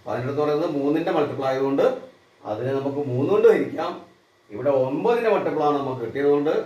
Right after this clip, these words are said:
അതിനെ നമുക്ക് ഒൻപത് കൊണ്ടും ഹരിക്കാം. അപ്പം ഇന്നത്തെ ക്ലാസ് നിങ്ങൾക്ക് മനസ്സിലായി കാണും എന്ന് വിചാരിക്കുന്നു. അതേപോലെ നമ്മുടെ കഴിഞ്ഞ ക്ലാസ്സുകളും ഒന്ന് റിപ്പീറ്റ് ചെയ്ത് നോക്കുക.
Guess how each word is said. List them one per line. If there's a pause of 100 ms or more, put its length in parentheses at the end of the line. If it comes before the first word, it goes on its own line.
(120)
അതിനെ
നമുക്ക് (360)
ഒൻപത്
കൊണ്ടും (360)
ഹരിക്കാം. (1400)
അപ്പം (320)
ഇന്നത്തെ
ക്ലാസ് (320)
നിങ്ങൾക്ക്
മനസ്സിലായി
കാണും
എന്ന്
വിചാരിക്കുന്നു. (120)
അതേപോലെ
നമ്മുടെ (100)
കഴിഞ്ഞ
ക്ലാസ്സുകളും (400)
ഒന്ന് (100)
റിപ്പീറ്റ്
ചെയ്ത്
നോക്കുക.